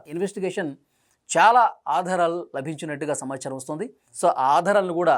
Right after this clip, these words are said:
ముందు పెడుతున్నారు జడ్జి ముందు కసిరెడ్డి రాజశేఖర రెడ్డిని కోర్టులో హాజరుపరిచినప్పుడు జడ్జి పద్నాలుగు రోజుల రిమాండ్ విధించే అవకాశం ఉంది. ఎందుకంటే ఆధారాలు ఆ విధంగా ఉన్నాయి. ఈ రిమాండ్ విధించిన తర్వాత కూడా మళ్ళీ ఒకసారి కస్టడీలోకి తీసుకుంటారు.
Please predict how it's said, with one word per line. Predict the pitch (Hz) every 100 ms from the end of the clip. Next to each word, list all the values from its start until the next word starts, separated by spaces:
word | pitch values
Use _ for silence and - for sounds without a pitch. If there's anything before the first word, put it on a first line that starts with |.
| -
ముందు | 127 147
పెడుతున్నారు | 151 135 147 147 220
జడ్జి | 139 139 151
ముందు | 151 143 220 _ _
కసిరెడ్డి | 131 160 147 135
రాజశేఖర | 135 156 135
రెడ్డిని | 131 131
కోర్టులో | 143 139 139
హాజరుపరిచినప్పుడు | 127 139 135 131 143 139 190 233 _ _ 135
జడ్జి | 131 185 196 269 -
పద్నాలుగు | 151 147 185 165 170
రోజుల | 196 202 143
రిమాండ్ | 123 190 247 196
విధించే | 165 170 170
అవకాశం | 139 147 143 127
ఉంది. | 104 - _ _ _ -
ఎందుకంటే | 175 214 156 214 -
ఆధారాలు | 127 175 214 220 196
ఆ | -
విధంగా | 139 180 185
ఉన్నాయి. | 151 180 123 _ _ _ _ _ _ 175
ఈ |
రిమాండ్ | 156 240 262
విధించిన | 196 233 226 233
తర్వాత | 214 208
కూడా | 220 202
మళ్ళీ | 202
ఒకసారి | 214 220 202
కస్టడీలోకి | 208 233 233 208
తీసుకుంటారు. | 202 180 180 147